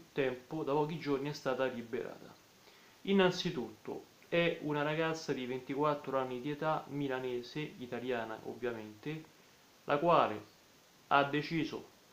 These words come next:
tempo fa di recarsi in Africa, in Kenya, per andare a fornire una mano,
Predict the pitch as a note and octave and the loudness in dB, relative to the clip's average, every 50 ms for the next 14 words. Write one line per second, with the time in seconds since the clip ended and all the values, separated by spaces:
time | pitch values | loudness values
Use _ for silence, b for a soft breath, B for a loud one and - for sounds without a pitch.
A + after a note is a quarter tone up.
0 | - - - - - - D#3 D#3 D3 C#3+ - - F3 F3 - C#3 B2 B2 A#2+ - | -20 -20 -20 -16 -6 -2 0 2 0 0 0 -2 -2 -2 0 0 0 0 -2 -4
1 | - - - - - - - - - - - - - - - - - C3 D3 D3+ | -10 -20 -20 -20 -20 -20 -20 -20 -20 -20 -20 -20 -20 -20 -20 -18 -10 -4 -2 -2
2 | D3+ D#3 - - - E3 E3+ D3 C3+ B2+ B2+ B2+ - - - D#3+ C#3+ A#2+ A#2 - | -2 -2 -4 -4 -2 0 2 4 4 2 2 0 -4 -6 -4 -2 -2 -2 -4 -4
3 | - C3+ C3 C3+ C#3+ D3 C#3+ - - - - - - - - - C#3+ D3+ D3+ - | -6 -6 -4 -2 -2 -2 -2 -4 -10 -20 -20 -20 -20 -14 -6 -4 -4 -4 -2 -2
4 | C#3 A#2+ A#2 A#2+ B2 B2 C3 C3 - - - - - - - - - - - E3 | -2 -2 -2 -2 -4 -6 -6 -6 -10 -14 -20 -20 -20 -20 -20 -20 -18 -8 0 2
5 | E3 E3+ E3 E3+ - D3 D3+ D#3 D3 D3 D3 D3 D3 D3+ D#3+ D#3+ - - - - | 2 2 2 0 -2 -2 0 0 2 2 2 2 2 2 0 -2 -4 -4 -2 2
6 | C3+ C#3 C#3 - - E3+ F3 E3+ D3+ C3 A2 G#2+ A2 A2+ A#2+ - - D3 D3 C#3+ | 4 4 4 2 -2 -2 -2 -2 -2 -4 -4 -4 -4 -6 -6 -6 -2 -2 0 0
7 | C#3+ C3+ A#2 G#2 G#2 G#2 G#2 G#2 G#2 - | 0 0 -2 -4 -4 -4 -6 -8 -8 -10